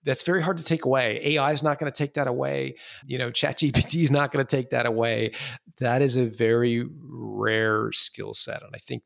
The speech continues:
that's important. It dovetails to a second sort of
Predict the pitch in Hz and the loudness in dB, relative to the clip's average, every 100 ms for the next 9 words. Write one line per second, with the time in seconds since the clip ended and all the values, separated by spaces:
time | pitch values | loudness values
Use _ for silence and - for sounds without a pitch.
0 | - 57 - - - - 117 - 120 - | -6 -4 -4 -6 -8 -6 -4 -4 -12 -16
1 | - - - - 117 165 - 160 135 135 | -18 -18 -16 -4 2 2 4 2 2 2
2 | 117 - 120 - 123 120 - - - 131 | 4 4 2 4 2 0 -6 -8 -6 -6